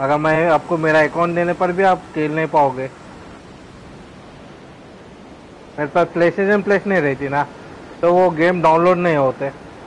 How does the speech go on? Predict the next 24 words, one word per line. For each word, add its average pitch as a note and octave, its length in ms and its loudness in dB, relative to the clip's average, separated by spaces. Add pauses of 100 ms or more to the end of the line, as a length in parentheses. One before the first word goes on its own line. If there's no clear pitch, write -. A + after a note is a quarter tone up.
(240)
वो D#3 140 2
लॉक D#3 280 4
दिखाई D#3 380 -2
देगा। B2+ 300 -6 (1040)
हम्म। C#3+ 160 -14 (1500)
हम्म, C3+ 200 -10
परसों D3 360 -2
तो E3 100 2
बोला D#3 160 2
प-, D3+ 260 -4 (120)
भैया C#3 320 0
की C#3 140 -4
आईडी C#3+ 260 -2
से C#3+ 140 -8
लेके C3+ 420 -10 (880)
ले, C#3 180 0
हाँ, B2+ 500 0
भैया C3+ 240 2
की C#3+ 140 -2
आईडी C#3+ 200 0
यूज़ C#3+ 280 -2
कर C3 100 -6
रहा B2+ 120 -8
हूँ। B2+ 100 -8